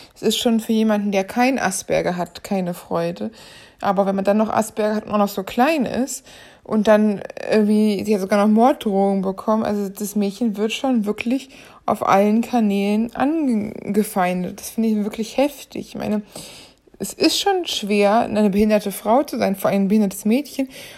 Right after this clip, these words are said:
und dann noch sich dafür sein Thema auf, anzusetzen und wo sie dann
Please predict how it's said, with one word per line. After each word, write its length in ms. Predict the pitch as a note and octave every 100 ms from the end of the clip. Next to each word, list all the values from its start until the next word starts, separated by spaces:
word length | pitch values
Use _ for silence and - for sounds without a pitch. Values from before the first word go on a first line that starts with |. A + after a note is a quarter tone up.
| -
und 240 | - G#3 A3
dann 160 | B3+
noch 180 | F4+ E4+
sich 220 | - A#3+
dafür 520 | - A#3 A#3 A#3 - - -
sein 320 | - G#3+ G#3
Thema 380 | - C4+ D4+ -
auf, 280 | G3+ F#3+ -
anzusetzen 720 | G3 F#3+ F#3+ F#3+ F#3+ - -
und 220 | G#3 F#3+
wo 220 | G#3 A#3+
sie 160 | A3+ A3
dann 280 | G3+ G#3